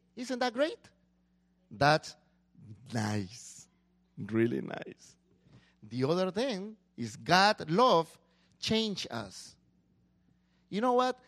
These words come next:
I remember love in my family, but I also remember love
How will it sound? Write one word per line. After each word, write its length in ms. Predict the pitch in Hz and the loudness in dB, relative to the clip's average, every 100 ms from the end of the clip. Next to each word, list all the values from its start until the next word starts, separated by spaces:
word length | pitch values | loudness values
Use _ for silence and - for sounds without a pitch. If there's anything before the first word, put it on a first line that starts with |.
| - - | -20 -4
I 140 | - 196 | 2 2
remember 720 | 196 220 277 269 262 247 - - | 2 -2 -2 -2 -2 -2 -8 -4
love 400 | 160 196 220 202 | 2 4 4 0
in 100 | 170 | 0
my 180 | 190 | 0
family, 520 | 190 170 131 117 104 - _ _ | 0 0 0 -2 -12 -18 _ _
but 160 | - 170 | 6 8
I 140 | 175 | 10
also 360 | 214 330 233 208 | 10 8 6 4
remember 760 | 160 151 233 262 170 156 165 - _ - | 6 4 2 4 4 4 2 -4 _ 0
love 540 | 156 247 285 185 | 6 10 12 10